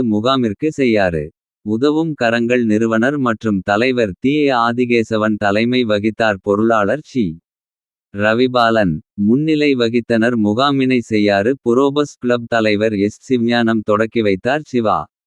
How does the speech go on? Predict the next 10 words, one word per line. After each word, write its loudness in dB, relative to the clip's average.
மருத்துவ 0
ஆய்வகம் 0
அருளரசு 0
முன்னிலை 2
வகித்தார். -2
முகாமில் 0
முந்நூறு 2
நபர்களுக்கு 0
கண் 0
பரிசோதனை 0